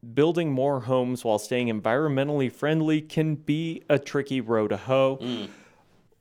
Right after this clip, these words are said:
Speaker 1: What are your thoughts on tackling housing issues while remaining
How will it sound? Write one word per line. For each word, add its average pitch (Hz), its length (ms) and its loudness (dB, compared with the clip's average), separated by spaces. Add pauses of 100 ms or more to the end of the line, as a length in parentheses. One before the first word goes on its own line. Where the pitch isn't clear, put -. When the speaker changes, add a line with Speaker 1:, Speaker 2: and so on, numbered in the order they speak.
Speaker 1:
What 127 280 0
are 240 100 0
your 143 140 0
thoughts 120 540 -2
on 113 340 -2
tackling 120 960 -2 (680)
housing 131 640 0
issues 110 720 -4
while 107 560 2
remaining 117 880 0